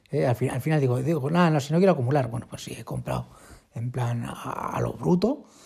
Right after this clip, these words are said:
y he dejado, pues eso, la, la, la nevera, pues otra vez llena, llena de pasta, llena de, mira, esta vez sí he conseguido pollo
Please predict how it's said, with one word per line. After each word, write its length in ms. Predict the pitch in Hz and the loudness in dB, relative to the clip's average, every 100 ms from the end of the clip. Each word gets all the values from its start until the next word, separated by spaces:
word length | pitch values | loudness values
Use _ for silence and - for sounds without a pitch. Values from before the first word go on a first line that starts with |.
| - _ _ | -20 _ _
y 1040 | - 156 143 135 127 123 120 117 113 113 117 | -2 0 2 2 2 0 0 -2 -4 -6 -6
he 40 | |
dejado, 280 | 135 131 143 | -6 -4 -4
pues 180 | 135 123 | -4 -4
eso, 220 | 123 - | -4 -8
la, 480 | 120 - - - - - | -10 -12 -12 -14 -16 -16
la, 60 | - | -12
la 160 | 147 143 | -8 -4
nevera, 340 | 127 139 160 | -2 0 0
pues 140 | 131 | 2
otra 160 | 127 131 | 0 0
vez 200 | 151 - - - _ - | -2 -4 -16 -20 _ -8
llena, 380 | 127 139 110 - | 0 0 0 -4
llena 320 | 131 120 117 | -4 -4 -4
de 140 | - | -8
pasta, 760 | - 165 160 - 175 180 190 190 - _ _ _ 135 | 0 2 2 2 4 4 2 -4 -20 _ _ _ -4
llena 300 | 135 131 127 | -2 0 0
de, 320 | 123 123 123 | 0 0 2
mira, 180 | 190 185 | 4 4
esta 140 | 190 | 4
vez 160 | 233 226 | 4 4
sí 60 | |
he 40 | 220 | 2
conseguido 460 | 214 202 190 160 | 0 2 2 4
pollo 300 | 202 214 262 | 6 4 2